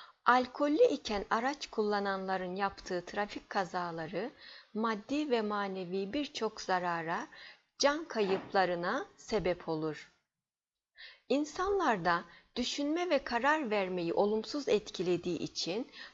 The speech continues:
taşkınlıklara neden olur. Sürekli alkol kullanımı kişilerde bağımlılığa neden olur.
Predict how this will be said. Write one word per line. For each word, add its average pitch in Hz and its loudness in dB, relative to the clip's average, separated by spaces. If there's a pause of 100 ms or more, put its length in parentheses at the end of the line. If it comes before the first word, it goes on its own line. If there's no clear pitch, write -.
taşkınlıklara 233 0
neden 185 0
olur. 156 -4 (800)
Sürekli 339 0
alkol 220 0
kullanımı 185 -2
kişilerde 220 0
bağımlılığa 208 2
neden 170 -2
olur. 151 -4